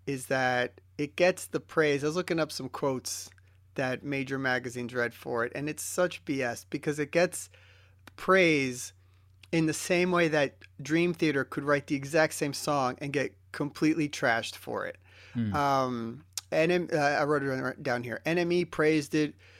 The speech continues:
Speaker 1: for echoing the rhapsodic prog rock vibes of Pink Floyd circa Dark Side of the Moon,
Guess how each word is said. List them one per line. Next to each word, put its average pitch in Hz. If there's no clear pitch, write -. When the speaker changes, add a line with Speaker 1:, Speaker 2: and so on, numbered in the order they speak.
Speaker 1:
for 143
echoing 170
the 135
rhapsodic 160
prog 180
rock 165
vibes 151
of 120
Pink 160
Floyd 151
circa 143
Dark 139
Side 139
of 131
the 131
Moon, 113